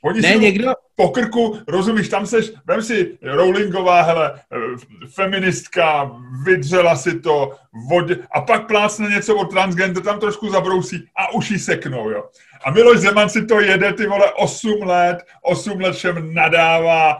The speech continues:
Speaker 1: ještě před týdnem všem řekl, že mají číst knížky, že jsou debilní a, a dobře jim tak, že mají koronavirus. A pak najednou řekne, že mají mít lidi roušku a všichni vstanou a říkají:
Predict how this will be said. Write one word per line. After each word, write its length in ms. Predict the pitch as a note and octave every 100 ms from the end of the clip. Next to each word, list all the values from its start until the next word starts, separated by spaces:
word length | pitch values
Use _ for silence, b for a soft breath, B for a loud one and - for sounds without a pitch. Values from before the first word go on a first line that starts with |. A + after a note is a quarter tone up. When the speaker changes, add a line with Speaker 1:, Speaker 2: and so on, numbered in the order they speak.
| B
Speaker 1:
ještě 240 | D#3+ C3+ F#3
před 300 | - F3+ -
týdnem 360 | F3 E3+ E3+
všem 200 | E3 F3+ D#3
řekl, 120 | E3+
že 60 |
mají 160 | D#3+ E3+
číst 180 | E3+ D#3
knížky, 360 | C#3+ D3+ -
že 80 | F3
jsou 200 | E3+ F3
debilní 580 | C#3+ C#3 D#3+ D#3+ D#3+ E3+
a, 220 | E3 D3+ D3 B B
a 380 | B2+ C3+ C3+ B2+ B2+
dobře 380 | A#2+ C#3 C3+ E3+
jim 140 | E3
tak, 200 | D#3 D3
že 100 | D3+
mají 180 | E3 C#3+
koronavirus. 640 | D#3 D3 C#3+ C3+ A#2+ C3+ - b b b -
A 60 |
pak 200 | - A3+
najednou 380 | A3 G#3 A3 A3+
řekne, 280 | F3 F#3 G#3+
že 80 | F3+
mají 200 | F#3 G3+
mít 140 | F#3+
lidi 220 | F3+ A3+
roušku 360 | G3+ D#3+ C3+ -
a 40 |
všichni 300 | C#3+ C#3+ C3+ C3+
vstanou 300 | - B2 B2
a 40 |
říkají: 220 | A#2+ A2+